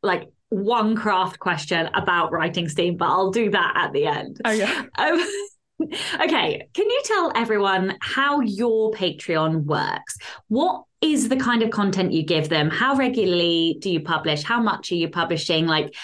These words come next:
Speaker 1: how, how does your system work?
Speaker 2: Yeah, so I'll actually start from Wattpad 'cause it kinda starts there. Um, when I first started publishing, I would publish a chapter on Wattpad, and then I publish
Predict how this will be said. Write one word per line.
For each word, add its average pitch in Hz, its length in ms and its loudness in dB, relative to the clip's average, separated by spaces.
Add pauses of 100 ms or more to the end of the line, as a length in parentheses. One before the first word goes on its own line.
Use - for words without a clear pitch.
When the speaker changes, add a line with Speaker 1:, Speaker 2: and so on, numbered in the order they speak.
(140)
Speaker 1:
how, 233 580 2
how 262 420 2
does 208 260 0
your 180 180 2
system 151 500 -4
work? - 480 -4 (920)
Speaker 2:
Yeah, 320 260 2
so 240 360 -2
I'll 269 180 2
actually 339 320 0
start - 480 -2
from 196 420 -2 (120)
Wattpad 180 460 -2
'cause 190 120 -6
it - 120 -6
kinda 190 220 0
starts 175 460 -4
there. 170 480 0 (320)
Um, 175 420 0
when 208 180 0
I 233 120 2
first 247 320 -2
started 196 680 0 (460)
publishing, 202 760 0
I 190 120 2
would 190 160 0
publish 208 400 -2
a 226 40 -2
chapter 190 680 0
on 175 220 2
Wattpad, 190 560 0 (340)
and 220 180 0
then 208 100 2
I 196 100 2
publish 208 500 -2